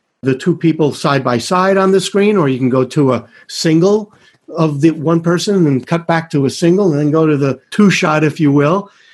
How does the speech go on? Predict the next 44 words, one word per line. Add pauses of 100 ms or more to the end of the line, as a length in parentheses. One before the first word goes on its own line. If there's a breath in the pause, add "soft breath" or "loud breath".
(180 loud breath)
And
if
the
script
is
really
good
and
the
actors (400 soft breath)
get
into
it,
we
could
make,
like,
a, (220 soft breath)
a
series, (300 soft breath)
and
some
of
these (160)
characters
might (400)
come
back
and
inter-,
you
know,
they
might, (280)
we'll, (240)
we'll
have
two
different
actors
and
two
different
actors,